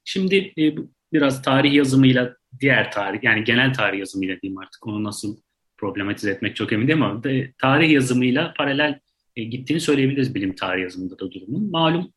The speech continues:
on dokuzuncu yüzyılda Leopold von Ranke'nin özellikle, e, bir nevi paradigmatik olarak, e, yarattığı,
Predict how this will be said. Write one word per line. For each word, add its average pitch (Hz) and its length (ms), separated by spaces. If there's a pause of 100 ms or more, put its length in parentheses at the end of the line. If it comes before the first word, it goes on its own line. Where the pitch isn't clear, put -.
(100)
on 156 180
dokuzuncu 135 400
yüzyılda 127 580 (360)
Leopold 135 440 (120)
von 139 140
Ranke'nin 135 420
özellikle, 107 760 (400)
e, 131 40 (1120)
bir 131 200
nevi 117 240
paradigmatik 113 800
olarak, 101 600
e, 110 60
yarattığı, 110 920